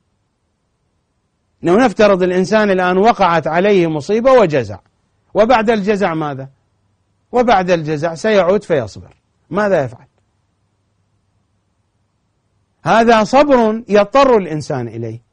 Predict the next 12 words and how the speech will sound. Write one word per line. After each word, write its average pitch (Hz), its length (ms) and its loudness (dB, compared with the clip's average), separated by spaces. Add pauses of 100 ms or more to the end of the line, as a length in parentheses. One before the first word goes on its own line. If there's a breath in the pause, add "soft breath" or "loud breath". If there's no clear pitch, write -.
(280)
وهذا 202 440 -2
ليس 220 240 -8
فيه 175 280 -8
من 151 160 -8
فخر، - 440 -10 (500)
قد 185 180 -2
يكون 196 420 -2
فيه 180 280 -4
الفخر 208 540 -2 (520)
إذا 208 280 2
لم 240 200 0
يجزع، 110 380 -4